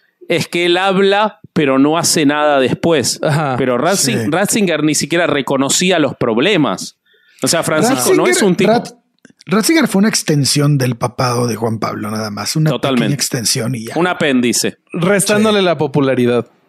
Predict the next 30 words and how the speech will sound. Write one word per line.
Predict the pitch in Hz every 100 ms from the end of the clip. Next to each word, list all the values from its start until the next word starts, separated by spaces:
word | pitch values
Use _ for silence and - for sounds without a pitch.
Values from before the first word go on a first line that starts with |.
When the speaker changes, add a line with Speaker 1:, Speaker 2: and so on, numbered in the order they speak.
| _ _ _ _ -
Speaker 1:
Claro, | - 101 104 87
Speaker 3:
Sí, | - 190
Speaker 1:
sí, | 117
sí, | 123
Speaker 3:
bueno, | 110 107
Speaker 1:
era. | 107 92 - _ - _
Y | 117 117
bueno, | 151 131
pero | 107
no | 113 147
lo | 117
viste, | 156 - 120
si | 151
era | 165
una | 131
momia. | 113 104 98 95 95
Bueno, | 139 120
el | 143
otro | 165 135
también | 104 110 123 107
en |
los | 104 95
últimos | 110 110 107 -
años. | 98 90 - - 160
Speaker 2:
Yo | 214
creo | 277
que, | 320
Speaker 1:
Bueno, | 330 220
Speaker 2:
o | 196
sea, | 208 208